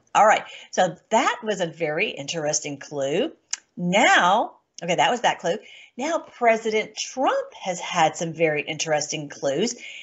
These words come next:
He has <laughs> said "F F," I think, eight times. I think he just did it again. So I need to keep, keep, uh, keep up with all the times he has said it.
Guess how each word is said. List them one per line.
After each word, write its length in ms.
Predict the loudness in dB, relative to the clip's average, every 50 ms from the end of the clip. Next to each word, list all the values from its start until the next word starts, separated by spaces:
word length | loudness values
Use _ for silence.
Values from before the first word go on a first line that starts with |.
| -20 -20 -10
He 420 | -2 2 2 4 4 4 2 0 0 0
has 260 | 2 2 2 0 -4
<laughs> 0 |
said 640 | -2 0 2 4 4 4 4 4 4 4 2 0 -10 _ _ _ _ _ _ _ -18 -16 -16 -16 -16 -16 -18 -20 -4 _ 4
"F 320 | 4 6 6 4 2 -2 -8 _ 2
F," 420 | 6 6 8 8 6 4 2 0 -6 -18 _ -14
I 180 | -12 -12 -12 -14 -16 _ -8
think, 260 | -6 -4 -4 -6 -8 -12 _ _ _ _ _ _ _ _ _ -2
eight 240 | 0 0 0 -2 -8
times. 440 | -12 -10 -8 -6 -6 -6 -6 -4 -4
I 40 | -4
think 160 | -4 -4 -4
he 120 | -2 0
just 180 | 0 0 0 2
did 140 | 2 0 2
it 100 | 2 2
again. 340 | 4 4 6 6 6 4 2
So 100 | 0 0
I 20 |
need 140 | 0 0 -2
to 80 | -2
keep, 360 | -2 -2 -2 -2 -2 -6 -10 -10 -8 -4
keep, 260 | -2 -2 -2 0 2 4
uh, 160 | 4 4 2
keep 220 | 0 -4 -2 0 0
up 140 | 0 0
with 100 | 0 -2
all 180 | 0 2 4 4
the 80 | 4 4
times 280 | 2 2 2 2 0
he 100 | -2 -2
has 160 | -2 -2 -2
said 140 | -2 -2 -2
it. 140 | -2 -4 -8